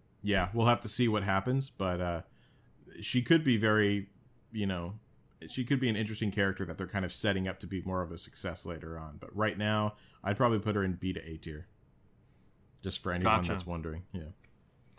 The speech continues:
Speaker 2: Yeah, like you said, I haven't had any real chance to use her yet, and from, I think about,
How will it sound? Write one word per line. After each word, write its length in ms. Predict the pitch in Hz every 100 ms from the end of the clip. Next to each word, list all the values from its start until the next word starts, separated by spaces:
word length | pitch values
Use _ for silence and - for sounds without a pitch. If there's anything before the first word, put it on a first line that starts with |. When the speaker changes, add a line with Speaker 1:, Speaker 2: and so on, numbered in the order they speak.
| - - _ - -
Speaker 2:
Yeah, 300 | 113 113 107
like 300 | 104 107 110
you 60 | 110
said, 240 | - 113
I 160 | 107 95 - _ -
haven't 300 | 120 123 120
had 180 | 120
any 260 | 117 117 101 - -
real 300 | 104 110 110
chance 340 | - 113 104
to 80 | -
use 280 | 92 95 101
her 120 | 117
yet, 340 | 123 131 127 - -
and 500 | 98 95 92 95 - - _ _ _ _ _ _ _ _ _ _ _ _ _ -
from, 220 | 110 131 - _ _
I 160 | - 127
think 280 | 120 147 151
about, 440 | 160 156 147 135